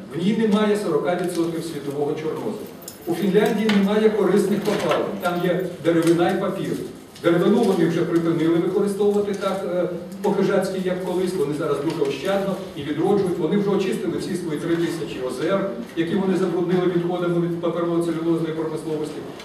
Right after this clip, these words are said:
І вся країна живе. На чому вона живе? Чому рівень життя в цієї країни, яка була раніше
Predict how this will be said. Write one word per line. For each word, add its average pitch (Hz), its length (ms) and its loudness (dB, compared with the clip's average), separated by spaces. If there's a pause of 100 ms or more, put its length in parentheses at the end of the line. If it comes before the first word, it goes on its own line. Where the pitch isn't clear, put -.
І 160 60 -2
вся 208 240 0
країна 196 440 2 (100)
живе. 165 280 2
На 175 120 0
чому 196 320 2
вона 190 580 0
живе? 185 240 -2 (760)
Чому 208 460 4
рівень 214 340 4
життя 208 400 4
в - 40 -4
цієї 180 300 0
країни, 170 540 0
яка 170 220 0
була 175 280 2
раніше 196 400 4